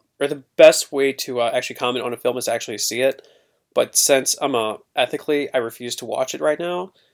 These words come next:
um, until at least, you know, I actually see the, um, uh, until I see that I can watch it for free. There, there ain't no way in hell I'm gonna watch that, that pile of crap. But,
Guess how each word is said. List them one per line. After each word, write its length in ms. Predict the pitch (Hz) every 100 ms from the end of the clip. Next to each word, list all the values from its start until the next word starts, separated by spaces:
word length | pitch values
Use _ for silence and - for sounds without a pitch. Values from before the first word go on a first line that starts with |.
| _ _ _
um, 180 | 131 117
until 520 | 127 - - 147 160
at 140 | 143 151
least, 580 | 147 143 - - - -
you 100 | -
know, 220 | 131 113 -
I 80 | 135
actually 640 | 123 127 135 127 120 117 - -
see 500 | - - 127 127 127
the, 220 | 127 123
um, 140 | 113
uh, 260 | 110 113 107 - _ _ _ _ _ _ _ _ _ - 147
until 180 | 147
I 40 | 131
see 160 | -
that 60 | 123
I 40 |
can 160 | 120 131
watch 260 | 117 117 120
it 80 |
for 120 | - 110
free. 380 | - 131 147 - _ _ _ _ _ _ _ _
There, 160 | 143 -
there 160 | 165
ain't 80 | 175
no 100 | 139
way 120 | 127
in 60 | 110
hell 200 | 127 120
I'm 100 | 113
gonna 160 | 110 113
watch 300 | - - -
that, 160 | - _ _ _ _ -
that 120 | 123
pile 200 | 117 -
of 80 | -
crap. 320 | - - - _ _ _ _ _ _
But, 320 | 143 135 -